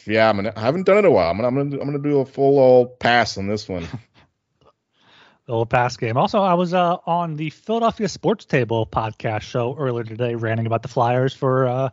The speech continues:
Speaker 2: twenty to thirty minutes. Make sure you check that out at Philadelphia P S T. I'll also be, uh, re-, retweeting that from my account as well as the Hockey Gambling Podcast account in case you wanna hear more about my takes on the Flyers, which I'm sure everybody does. All right, going on down to the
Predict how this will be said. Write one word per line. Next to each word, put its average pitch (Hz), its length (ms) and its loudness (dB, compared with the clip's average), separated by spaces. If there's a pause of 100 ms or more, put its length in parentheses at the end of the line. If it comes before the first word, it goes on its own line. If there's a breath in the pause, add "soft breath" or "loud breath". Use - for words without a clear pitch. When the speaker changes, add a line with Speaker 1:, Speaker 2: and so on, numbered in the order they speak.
(360 loud breath)
Speaker 2:
twenty 185 220 4
to 175 80 2
thirty 170 220 2
minutes. 214 200 2
Make 214 120 2
sure - 80 -6
you 190 40 -2
check - 200 -2
that 180 180 2
out 175 220 0 (240)
at 175 300 -2
Philadelphia 165 640 0
P 147 240 0
S 120 180 0
T. 175 380 0 (400 loud breath)
I'll 175 100 4
also 151 280 2
be, 123 220 0
uh, 110 180 0
re-, 107 160 -8 (300)
retweeting 120 380 -6
that 113 220 -4
from 104 240 -6
my 123 220 2
account 123 340 -4
as 110 100 -10
well 104 160 -6
as 101 80 -10
the 104 120 -14
Hockey 95 260 -14
Gambling 95 180 -12
Podcast 110 460 -4
account 107 340 -8 (100)
in - 60 -20
case 143 220 -6
you 131 40 -8
wanna 113 160 -6
hear 120 420 0 (380 loud breath)
more 233 180 4
about 196 180 6
my 170 100 4
takes 151 300 0
on 127 80 -2
the 117 60 -6
Flyers, 92 440 -14
which 123 80 -20
I'm 123 100 -8
sure 135 360 -4
everybody 113 480 -2
does. - 500 -20 (1080 soft breath)
All 208 100 -8
right, 208 40 -8
going 165 160 0
on 165 100 6
down 170 180 6
to 160 100 2
the 156 120 4